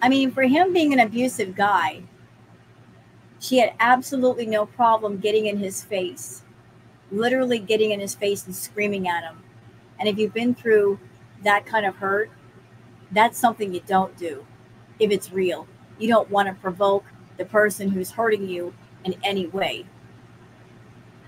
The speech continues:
You don't even wanna breathe wrong around them just in case they look at you funny.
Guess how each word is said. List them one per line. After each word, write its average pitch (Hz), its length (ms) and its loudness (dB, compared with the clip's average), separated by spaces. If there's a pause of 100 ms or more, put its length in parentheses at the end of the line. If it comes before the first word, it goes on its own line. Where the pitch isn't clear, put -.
(480)
You 240 120 6
don't 240 120 8
even 226 140 2
wanna 202 220 4
breathe 247 640 2
wrong 180 440 0 (260)
around 180 420 2
them 170 200 -10
just 202 160 -6
in 226 80 -4
case 214 200 -2
they 190 120 -2
look 247 260 2
at 175 200 -4
you 180 60 -12
funny. 156 360 -8